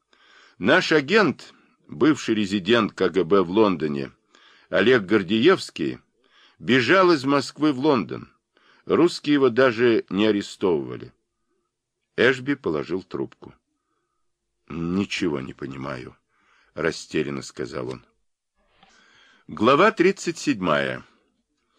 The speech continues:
Истекал последний день, данный сотрудникам Ф Б Р и группе Эшби для сбора доказательств. С опухшими от бессонницы глазами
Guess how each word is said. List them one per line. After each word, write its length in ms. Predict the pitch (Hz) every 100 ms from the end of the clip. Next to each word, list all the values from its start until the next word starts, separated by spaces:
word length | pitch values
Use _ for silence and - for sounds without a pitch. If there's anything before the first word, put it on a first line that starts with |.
| _ _ _ _ _ _ _
Истекал 600 | 98 101 - 127 190 220
последний 680 | 208 160 - 156 180 160 156
день, 420 | 98 117 139 143 -
данный 560 | 80 98 110 135 139 135
сотрудникам 840 | - 90 - 120 104 101 - 80
Ф 260 | - 87 69
Б 100 | 73
Р 280 | 80 151 143
и 100 | -
группе 580 | 80 76 101 98 - 64 -
Эшби 520 | 104 139 131 143 147 - _ _ - _
для 280 | - 101 101
сбора 400 | 73 73 135 143
доказательств. 840 | 120 - 104 73 62 - - - _ _ _ _ _ _
С 180 | -
опухшими 720 | 117 - 185 190 - 160 156 143
от 220 | - 92
бессонницы 760 | 80 101 - 117 104 85 -
глазами 600 | 67 76 69 90 147 165